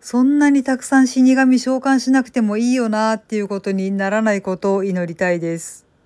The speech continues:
はい。というわけで今回は死神に呼ばれていますっていうお話でした。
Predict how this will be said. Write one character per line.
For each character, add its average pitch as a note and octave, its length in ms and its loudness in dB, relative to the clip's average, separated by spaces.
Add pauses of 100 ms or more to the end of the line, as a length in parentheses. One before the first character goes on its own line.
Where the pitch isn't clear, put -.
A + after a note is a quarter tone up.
(1300)
は F3+ 140 -4
い。 G3 180 -4 (200)
と G3 100 -2
い G3 140 2
う F#3+ 80 2
わ F#3+ 160 2
け F#3 120 -2
で G3 120 -2
今 F#3 260 -2
回 E3 280 -2
は F3 260 -2 (160)
死 G3 360 -4
神 G#3+ 280 2
に G3+ 280 -2
呼 F#3+ 120 2
ば F#3+ 120 2
れ F#3 120 2
て F#3+ 120 0
い F#3 80 0
ま F3+ 220 -4
す - 220 -16 (140)
っ - 20 -20
て G3 120 2
い G#3+ 160 2
う A#3 220 -2
お F3+ 80 -6
話 E3 380 -8
で E3 100 -2
し - 140 -12
た。 D#3 300 -4